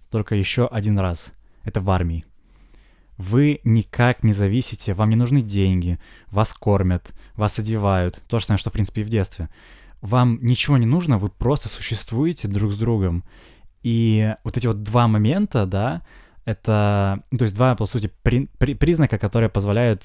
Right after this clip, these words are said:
э, стать, э, стать друзьями. Это сложности, которых в армии много, которых в детстве много, потому что вы взрослеете вместе. И второе — это вот эта вот независимость, скорее всего, финансовая, я бы сказал, и, э, ну, м,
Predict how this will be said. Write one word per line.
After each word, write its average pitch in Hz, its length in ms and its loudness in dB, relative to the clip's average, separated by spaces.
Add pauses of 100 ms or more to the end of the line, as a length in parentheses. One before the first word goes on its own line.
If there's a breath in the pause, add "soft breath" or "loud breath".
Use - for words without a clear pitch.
(120)
э, 92 360 0 (1200 soft breath)
стать, - 520 -4
э, 92 360 0
стать 101 180 -4
друзьями. 95 680 0
Это - 140 -8
сложности, 104 640 -2 (140)
которых 117 300 -2
в 110 80 0
армии 107 240 4
много, 107 320 2
которых 104 280 0
в 92 60 -8
детстве 104 340 0
много, 104 160 0
потому 95 140 -4
что 107 120 -4
вы 98 60 0
взрослеете 98 600 -2
вместе. 95 440 -2 (360 loud breath)
И - 60 -8
второе — 143 340 0
это 127 140 -2
вот 110 100 -4
эта 117 180 -4
вот 107 140 -4 (180 loud breath)
независимость, 110 840 0 (300)
скорее 117 200 0
всего, 117 120 -4
финансовая, 117 520 0
я 98 40 0
бы 98 80 -4
сказал, 92 460 -2 (500 loud breath)
и, 107 360 0
э, 101 260 0
ну, 127 200 2
м, 95 140 0